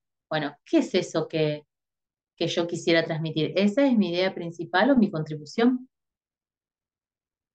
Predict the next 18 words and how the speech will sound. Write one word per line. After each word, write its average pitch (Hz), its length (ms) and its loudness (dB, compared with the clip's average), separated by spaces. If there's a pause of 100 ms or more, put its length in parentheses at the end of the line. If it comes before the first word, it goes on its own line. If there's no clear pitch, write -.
(360)
Habíamos 208 460 4
visto 254 580 0 (760)
que 185 240 2
es - 180 -2
importante 180 800 -2
que 143 340 -2
eso 240 480 0
que 165 80 0
yo 165 140 -2
quiero 165 160 -4
transmitir 165 440 -4
lo 185 120 0
tenga 175 260 -2
claro 175 280 2
primero 160 280 -2
yo 160 180 -4
como 160 180 -4
autor 143 440 -4